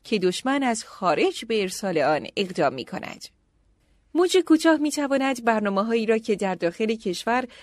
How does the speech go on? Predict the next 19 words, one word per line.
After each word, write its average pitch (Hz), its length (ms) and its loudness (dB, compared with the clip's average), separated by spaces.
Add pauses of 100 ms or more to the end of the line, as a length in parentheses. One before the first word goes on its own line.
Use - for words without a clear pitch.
(160)
با 196 100 0
کیفیت 208 580 -2
خوب 330 220 0
تهیه 233 320 -4
شده‌اند، 202 540 -2 (260)
یعنی 190 200 -2
جایی 214 200 0
که 240 260 0 (300)
تعداد 226 400 2
زیادی 202 400 -2
از 302 200 0
کارشناسان 208 800 -6
می‌توانند 196 580 -4
کار 160 240 -2
کنند، 247 400 -4 (360)
برای 330 320 4
ایستگاه‌های 240 720 -2
خط 226 300 -4
مقدم 180 600 0